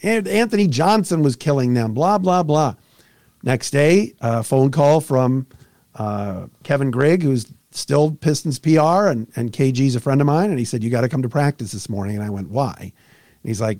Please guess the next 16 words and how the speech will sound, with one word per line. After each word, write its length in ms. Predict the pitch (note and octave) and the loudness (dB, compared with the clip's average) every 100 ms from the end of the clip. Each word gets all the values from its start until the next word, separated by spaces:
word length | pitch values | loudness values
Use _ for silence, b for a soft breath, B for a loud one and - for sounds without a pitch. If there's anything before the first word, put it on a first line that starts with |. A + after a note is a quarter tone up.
| - | -4
"Larry 300 | B2 D3 C#3+ | 0 2 2
wants 260 | G#2+ F#2 - | 0 -6 -10
to 80 | - | -12
see 200 | - E2+ | -10 -10
you." 220 | E2 F#2+ _ _ b b b b b b _ | -10 -14 _ _ b b b b b b _
And 160 | B2 | -4
I 60 | B2 | -2
was 120 | A2+ | -2
like, 220 | A2+ G2 | -4 -6
"Oh, 80 | - - | -10 -16
geez." 460 | - - - - - | -18 -16 -16 -20 -10
You 140 | - | -4
know, 160 | C3+ A#2 | -2 -2
so 380 | B2 C#3 B2+ B2+ | 0 2 2 2
I, 300 | - C3 C3 | -2 0 2
uh, 140 | C3 | 2